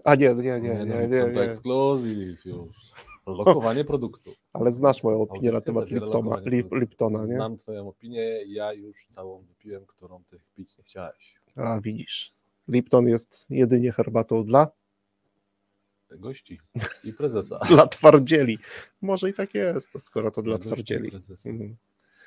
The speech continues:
Speaker 1: I tak to
Speaker 2: No
Speaker 1: już
Speaker 2: dobrze.
Speaker 1: jest.
Speaker 2: No i
Speaker 1: No i
Speaker 2: tak.
Speaker 1: co, pierwsza marcowa?
Speaker 2: Pierwsza marcowa, jedyna marcowa.
Speaker 1: A, no tak, pierwsza, jedyna, zapomniałem,
Speaker 2: Pierwsza,
Speaker 1: że ze
Speaker 2: jedyna
Speaker 1: względu na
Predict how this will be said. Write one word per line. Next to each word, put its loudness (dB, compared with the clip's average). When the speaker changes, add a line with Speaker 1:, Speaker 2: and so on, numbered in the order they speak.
Speaker 1:
I -12
tak -2
to -20
Speaker 2:
No 4
Speaker 1:
już 0
Speaker 2:
dobrze. 0
Speaker 1:
jest. -6
Speaker 2:
No -2
i -2
Speaker 1:
No 4
i 6
Speaker 2:
tak. 2
Speaker 1:
co, 0
pierwsza 4
marcowa? 4
Speaker 2:
Pierwsza -10
marcowa, -10
jedyna -6
marcowa. -12
Speaker 1:
A, 2
no 2
tak, -2
pierwsza, -2
jedyna, -4
zapomniałem, -6
Speaker 2:
Pierwsza, -8
Speaker 1:
że -6
ze -8
Speaker 2:
jedyna -4
Speaker 1:
względu 0
na -2